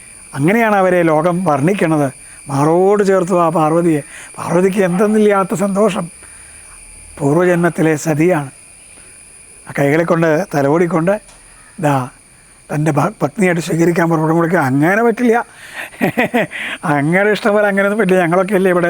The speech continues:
പറഞ്ഞിട്ട് അതിഗംഭീരമായ പാർവതി സ്വയംവരം. സകല ആൾക്കാരും വരണു, സാക്ഷാൽ ബ്രഹ്മാവ്, ഏ, സ്ഥാ-, സ്ഥാനത്ത്, അച്ഛൻ്റെ സ്ഥാനത്ത് എന്നൊക്കെ വേണമെങ്കിൽ പറയാം, അല്ലെ, അവിടെ നിന്നുകൊണ്ട്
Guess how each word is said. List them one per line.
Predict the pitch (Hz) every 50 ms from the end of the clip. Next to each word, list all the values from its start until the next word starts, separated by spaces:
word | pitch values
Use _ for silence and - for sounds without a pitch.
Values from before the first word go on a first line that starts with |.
| 175 180
പറഞ്ഞിട്ട് | 165 160 160 165 202 240 - - - - - - - - - -
അതിഗംഭീരമായ | 175 170 165 170 175 185 185 196 190 175 196 202 190 180 175 170 165 160 156 151 143 147 - - - - - - -
പാർവതി | 147 139 151 160 165 160 160 156 147 -
സ്വയംവരം. | 170 156 156 165 170 185 214 254 247 - - - - - - - - - - - - - - -
സകല | - 147 151 156 165 165
ആൾക്കാരും | 156 156 165 165 170 175 175
വരണു, | 175 170 196 214 196 -
സാക്ഷാൽ | 165 151 - 196 165 160 160
ബ്രഹ്മാവ്, | 160 151 160 170 165 180 180 185 190 160 - - - - - - - - - - - - 202 160
ഏ, | 170 214 226 202 - - -
സ്ഥാ-, | - - 190 175 156 147 147 156 -
സ്ഥാനത്ത്, | - - 156 156 160 170 170 170 165
അച്ഛൻ്റെ | 151 - 170 180 185 185 -
സ്ഥാനത്ത് | 220 180 175 180 180 180
എന്നൊക്കെ | 190 175 190 185
വേണമെങ്കിൽ | 185 180 175 185 185 180
പറയാം, | 165 180 190 - - - - - - -
അല്ലെ, | - 190 165 170
അവിടെ | 170 170 175
നിന്നുകൊണ്ട് | 165 170 185 190 185 180 180